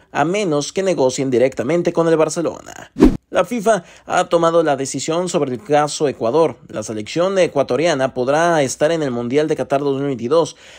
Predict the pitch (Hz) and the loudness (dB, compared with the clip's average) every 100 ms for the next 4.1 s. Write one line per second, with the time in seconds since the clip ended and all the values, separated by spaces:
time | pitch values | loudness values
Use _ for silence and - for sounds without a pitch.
0 | - - 165 165 165 151 - 127 123 160 | -14 -2 2 2 2 -2 -2 -4 0 0
1 | 165 139 113 117 117 123 117 120 143 160 | 2 0 0 -4 -4 -2 -2 -2 -2 -4
2 | 165 170 127 110 110 135 160 147 - 160 | -2 -2 -2 -4 -2 -2 -2 -6 -2 0
3 | 160 139 120 131 151 135 113 - 190 123 | 2 0 0 0 0 -2 -4 -4 -4 -4
4 | 110 | -4